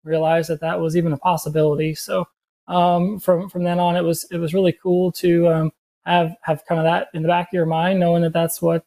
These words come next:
um, what would be on the table, and, and really neat that it, that it worked out. I mean, obviously, um, certain parts of the year didn't go as well as I'd wanted, but,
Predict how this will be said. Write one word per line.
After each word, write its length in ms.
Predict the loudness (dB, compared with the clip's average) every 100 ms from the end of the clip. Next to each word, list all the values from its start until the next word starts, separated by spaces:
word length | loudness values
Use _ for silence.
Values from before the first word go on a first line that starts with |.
| -4
um, 320 | 0 0 0 -4 _ _ _
what 100 | 0
would 100 | 2
be 100 | 4
on 120 | 2
the 80 | 0
table, 500 | 0 0 2 2 2
and, 180 | 2 -4
and 240 | -6 -2 0
really 240 | 2 2
neat 280 | 0 -2 -2
that 120 | 0
it, 220 | 2 0 0
that 80 |
it 80 | 0
worked 260 | 2 -2 -2
out. 280 | -4 -4 -8 -10
I 20 |
mean, 120 | -8
obviously, 600 | -4 -4 -4 0 2 2
um, 240 | 2 -2 -6 _ _
certain 240 | 0 2
parts 220 | 0 0
of 40 | 2
the 60 |
year 160 | 2 4
didn't 200 | 0 2
go 140 | 2
as 120 | 2
well 100 | 0
as 100 | 0
I'd 200 | 0 -2
wanted, 360 | -2 -2 -2 0
but, 220 | 0 0